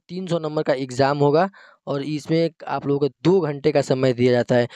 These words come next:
तीन सौ नंबर का एग्जाम, दो घंटे का टाइम दिया जाता है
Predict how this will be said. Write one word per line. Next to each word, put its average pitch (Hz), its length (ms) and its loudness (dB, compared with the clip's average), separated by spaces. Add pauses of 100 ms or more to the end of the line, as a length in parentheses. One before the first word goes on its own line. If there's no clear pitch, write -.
(260)
तीन 165 180 -4
सौ 165 140 -2
नंबर 151 240 -2
का 143 120 2
एग्जाम, 147 440 0
दो 156 200 2
घंटे 139 300 0
का 131 120 0
टाइम 131 320 0
दिया 147 120 2
जाता 147 200 0
है 165 180 2